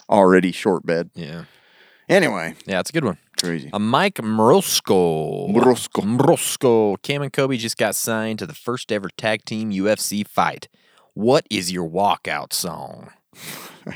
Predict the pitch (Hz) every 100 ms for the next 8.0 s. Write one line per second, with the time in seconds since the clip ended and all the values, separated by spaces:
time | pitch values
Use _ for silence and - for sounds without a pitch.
0 | - - - - 92 92 90 92 87 90
1 | - 80 - 92 87 - 90 85 87 85
2 | - 90 87 85 87 - - - 104 131
3 | 120 90 90 98 95 87 85 82 80 85
4 | 80 80 - _ _ _ _ - 101 80
5 | 90 85 82 78 85 82 90 87 _ _
6 | _ _ _ _ - - 90 85 87 85
7 | - 98 85 82 95 85 95 92 104 -